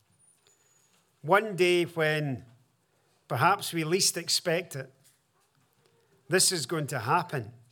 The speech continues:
The Lord Jesus will come back again, and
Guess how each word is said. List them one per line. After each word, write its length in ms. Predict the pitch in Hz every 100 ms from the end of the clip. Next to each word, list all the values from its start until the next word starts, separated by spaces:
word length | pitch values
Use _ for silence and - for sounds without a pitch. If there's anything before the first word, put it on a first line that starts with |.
| _ _ _ _ _ _ _ _ _ _ _
The 80 | 151
Lord 260 | 185 190
Jesus 640 | 151 196 226 175 196 180 147
will 320 | 160 156 160
come 240 | - 143
back 280 | 135 190 185
again, 480 | 160 139 156 160 156
and 400 | 147 143 131